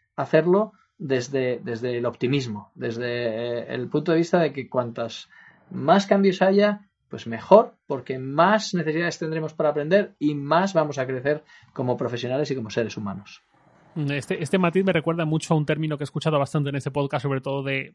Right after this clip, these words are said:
Speaker 2: pues, obviamente, la gente que ha pasado por isdi, que es el de optimista digital.
Speaker 1: Hmm. Pues sí, eh, el optimismo digital es primero darse cuenta,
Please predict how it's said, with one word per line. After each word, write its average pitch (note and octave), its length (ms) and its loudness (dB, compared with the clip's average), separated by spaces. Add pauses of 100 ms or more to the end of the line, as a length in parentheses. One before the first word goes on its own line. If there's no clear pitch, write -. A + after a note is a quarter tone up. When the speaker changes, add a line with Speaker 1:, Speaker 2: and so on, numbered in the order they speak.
(140)
Speaker 2:
pues, - 160 -20 (460)
obviamente, C#3+ 400 -2
la C3 80 0
gente D#3+ 240 2
que D3+ 80 -2
ha - 40 -6
pasado C#3+ 260 2
por C3+ 160 2
isdi, D3+ 200 -2
que D#3 120 -2
es - 120 -4
el D3+ 140 -2
de D#3 140 0
optimista D#3 500 2
digital. C#3 540 -6 (1000)
Speaker 1:
Hmm. B2+ 160 4 (640)
Pues - 160 2
sí, F3 220 10
eh, C3+ 360 -4
el C#3 100 -2
optimismo D3+ 480 0
digital F#3+ 500 4
es E3+ 580 2
primero D#3 360 2
darse E3 380 4
cuenta, E3+ 560 0